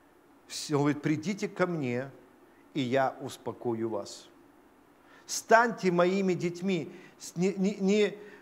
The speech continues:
э, по правилам, как бы, усыновления. "Не будьте моими усыновленными детьми". А он говорит: "Нет, нет, я усыновляю вас через своего сына, значит, вы становитесь моими детьми".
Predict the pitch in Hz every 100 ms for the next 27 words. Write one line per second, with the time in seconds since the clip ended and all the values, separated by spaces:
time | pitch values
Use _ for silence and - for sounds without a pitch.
0 | - - 180 175 151 - - - - -
1 | - _ _ - _ _ 196 - 180 226
2 | 208 180 165 160 160 - - 226 185 -
3 | 214 202 190 185 151 127 139 180 165 269
4 | 196 190 202 202 - 190 190 175 190 170
5 | 151 135 131 147 127 - - - 196 175
6 | 190 202 220 202 220 226 208 202 202 202
7 | 240 247 220 220 - 214 214 - 208 214
8 | 202 247 226 202 - - 185 185 180 233
9 | 233 233 196 - 196 208 247 285 294 220
10 | 226 202 196 120